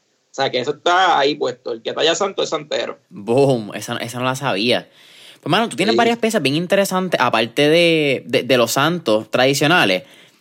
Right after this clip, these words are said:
Speaker 2: Y algunas
Speaker 1: Ajá.
Speaker 2: que podemos decir son Roberto Clemente, tienes Aníbal Acevedo Vilá con El Vaso Rojo, tienes a Chente
Speaker 1: Sí.
Speaker 2: también, como que tienes unas piezas bien interesantes. Eso sale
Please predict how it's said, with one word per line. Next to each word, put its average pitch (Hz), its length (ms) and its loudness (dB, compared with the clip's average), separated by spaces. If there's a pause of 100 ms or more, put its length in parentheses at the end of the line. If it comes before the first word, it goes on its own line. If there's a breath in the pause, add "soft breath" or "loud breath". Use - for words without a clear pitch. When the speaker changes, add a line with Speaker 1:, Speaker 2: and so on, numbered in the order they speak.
(160)
Speaker 2:
Y 113 80 0
algunas 113 320 0
Speaker 1:
Ajá. 156 80 2
Speaker 2:
que 147 40 2
podemos 156 300 4
decir 160 360 2
son 151 440 0
Roberto 113 380 2
Clemente, 139 680 0 (280 soft breath)
tienes 117 200 -2
Aníbal 147 300 4
Acevedo 139 400 4
Vilá 127 240 2
con 143 100 2
El 139 80 4
Vaso 131 300 2
Rojo, 139 520 2 (280 soft breath)
tienes 156 200 0
a 160 140 0
Chente 160 400 2
Speaker 1:
Sí. 151 40 2
Speaker 2:
también, 131 680 -2 (100)
como 131 140 -2
que 131 60 2
tienes 135 140 2
unas 175 140 0
piezas 185 260 0
bien 147 160 2
interesantes. 165 800 0 (480 soft breath)
Eso 185 300 0
sale 233 640 0